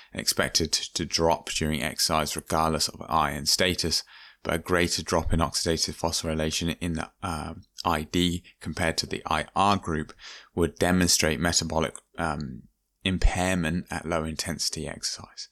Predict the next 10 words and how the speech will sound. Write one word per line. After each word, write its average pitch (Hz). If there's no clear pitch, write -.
Thus, 82
the 87
authors 76
used 76
thirty-one 71
P, 95
magnetic 80
resonance 85
spectro-, -
spectroscopy, -